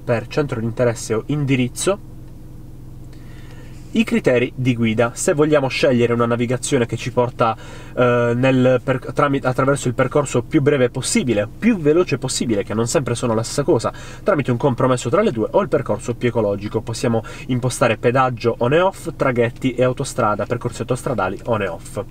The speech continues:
Infine le regolazioni, regolazioni in due D o in tre D, due D orientata verso nord, nel senso di marcia, o in prospettiva appunto, se vogliamo, in tre D con regolazione automatica dello zoom.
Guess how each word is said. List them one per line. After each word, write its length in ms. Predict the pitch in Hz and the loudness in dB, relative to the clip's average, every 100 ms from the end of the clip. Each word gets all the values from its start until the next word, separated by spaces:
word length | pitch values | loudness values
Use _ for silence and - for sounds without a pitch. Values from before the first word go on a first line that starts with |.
| - - - - - - - | -14 -16 -16 -16 -18 -18 -6
Infine 480 | 214 226 - 143 131 | 0 0 2 2 4
le 240 | 127 123 | 4 2
regolazioni, 880 | 127 208 190 240 - - 175 190 208 - - - - | 2 2 2 2 0 2 2 2 -2 -10 -16 -16 -12
regolazioni 480 | 120 120 120 - 120 | -4 0 0 0 -2
in 100 | 110 | -2
due 160 | 120 123 | 0 0
D 220 | 120 120 - | -2 -6 -2
o 180 | 117 117 | -2 0
in 120 | 123 127 | -2 -2
tre 240 | 143 139 | 0 -2
D, 180 | 139 185 - - | -2 -6 -8 -12
due 220 | 127 120 | -2 0
D 80 | 117 | 2
orientata 340 | 120 110 113 | 0 0 -6
verso 300 | 107 107 - | -6 -4 0
nord, 340 | 175 180 165 - | 0 0 -2 -4
nel 140 | 120 | -4
senso 240 | 104 117 147 | -4 -4 -2
di 80 | 151 | -2
marcia, 400 | 95 90 - - | -2 -4 -8 -6
o 160 | - 120 | -2 -2
in 140 | 147 | -2
prospettiva 500 | 143 123 - 139 104 | -4 -6 -4 -4 -4
appunto, 360 | 117 - 90 110 | -6 -6 -10 -8
se 120 | - | -4
vogliamo, 340 | 113 101 90 95 - - - | -4 -4 -6 -10 -14 -14 -6
in 120 | 156 | -4
tre 180 | 139 131 | 0 -2
D 120 | 110 | -2
con 140 | 107 123 | -2 0
regolazione 460 | 123 143 - 123 | 2 0 0 -4
automatica 640 | 107 131 131 120 92 - 107 | -2 -2 0 0 -2 -6 -6
dello 220 | 101 98 | -4 -4
zoom. 380 | 90 98 95 | -6 -10 -8